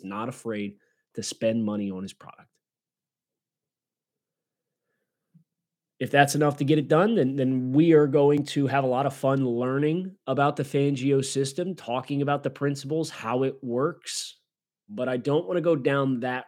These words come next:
rabbit hole yet until we know if that's the path the Dolphins choose.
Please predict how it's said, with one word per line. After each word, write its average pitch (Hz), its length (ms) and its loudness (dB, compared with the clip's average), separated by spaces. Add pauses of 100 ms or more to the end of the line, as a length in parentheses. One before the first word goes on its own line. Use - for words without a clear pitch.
rabbit 117 320 -6
hole 107 240 -6
yet 104 440 -4 (1400)
until 131 280 -2
we 120 120 -2
know 123 600 0 (280)
if 139 120 -4
that's 120 280 -4
the 113 80 -14
path 104 280 -8
the 104 80 -14
Dolphins 90 360 -14
choose. - 340 -20